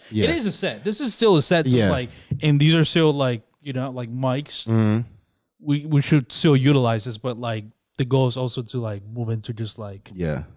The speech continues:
Speaker 1: YouTuber mode.
Speaker 2: specifically, like, YouTuber mode.
Speaker 1: Yeah,
Speaker 2: You know
Speaker 1: we,
Speaker 2: what I'm saying?
Speaker 1: yeah, we gotta, we got, we, we gotta fuck our YouTuber set.
Speaker 2: Exactly, exactly. Which, by the way, this might mean the fucking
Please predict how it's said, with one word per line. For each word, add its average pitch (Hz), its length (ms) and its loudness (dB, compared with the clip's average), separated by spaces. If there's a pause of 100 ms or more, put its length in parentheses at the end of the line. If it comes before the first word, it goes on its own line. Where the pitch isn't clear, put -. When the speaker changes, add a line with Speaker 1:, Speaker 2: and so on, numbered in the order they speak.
(120)
Speaker 1:
YouTuber 95 400 -2
mode. 85 120 0
Speaker 2:
specifically, 127 680 0
like, 110 200 -4
YouTuber 110 560 -2
mode. 95 280 -10
Speaker 1:
Yeah, 92 120 4
Speaker 2:
You 87 60 4
know 82 40 0
Speaker 1:
we, 101 100 2
Speaker 2:
what 98 80 -2
I'm - 80 -14
saying? 110 220 -8
Speaker 1:
yeah, 107 120 4
we 113 120 4
gotta, 120 240 4
we 127 100 4
got, 113 200 2
we, 127 180 4
we 123 180 2
gotta 117 180 2
fuck 101 140 2
our 90 80 4
YouTuber 87 460 2
set. - 400 -6
Speaker 2:
Exactly, 104 640 -8
exactly. 104 540 -6 (220)
Which, 139 240 0 (520)
by 170 80 2
the 214 60 4
way, 160 180 2
this 139 260 -2
might 185 220 4
mean 170 260 6
the 131 120 2
fucking 120 440 -8